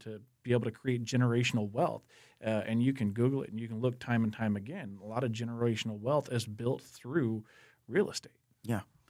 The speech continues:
Speaker 2: I mean, real estate is one of those few th-, investments that actually grows as inflation goes up.
Speaker 1: Yeah.
Speaker 2: It's one of those few. Not saying that obviously is the answer, but yeah. And besides, most millionaires, they actually go into real estate. It's just very safe.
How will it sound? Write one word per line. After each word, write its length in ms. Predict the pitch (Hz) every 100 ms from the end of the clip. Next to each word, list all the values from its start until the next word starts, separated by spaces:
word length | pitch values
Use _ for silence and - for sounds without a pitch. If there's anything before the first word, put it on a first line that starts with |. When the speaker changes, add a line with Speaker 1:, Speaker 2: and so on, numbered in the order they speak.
| _ _ -
Speaker 2:
I 60 | 143
mean, 260 | 120 90 - - _ -
real 180 | 120 170
estate 220 | 170 139
is 100 | 127
one 120 | 127
of 60 | 117
those 140 | 95
few 260 | - 104 95 _ _ _
th-, 200 | 101 85 -
investments 640 | 98 85 90 - 113 113 -
that 120 | 98
actually 380 | 92 90 95 87
grows 440 | - 90 87 80 -
as 400 | 87 80 78 - _ -
inflation 480 | 92 76 87 80 78
goes 180 | 73 -
up. 240 | - - - _
Speaker 1:
Yeah. 100 | - _ _ _
Speaker 2:
It's 140 | 95 104
one 120 | 120
of 60 |
those 140 | 110 -
few. 260 | 87 76 - _ _ _ -
Not 140 | 90
saying 160 | 107 98
that 100 | 95
obviously 320 | 95 92 90
is 140 | 85 -
the 280 | 120 123 98
answer, 280 | 82 -
but 160 | - 87
yeah. 160 | 85 -
And 120 | 107
besides, 320 | 110 123 120 110
most 240 | 113 -
millionaires, 460 | 107 104 98 92 -
they 100 | 92
actually 300 | 87 - 90
go 160 | 92
into 160 | 87 82
real 180 | 87 85
estate. 380 | - 90 85 - - _ -
It's 120 | 92
just 200 | 117 104
very 260 | 101 98
safe. 560 | 92 - 87 87 85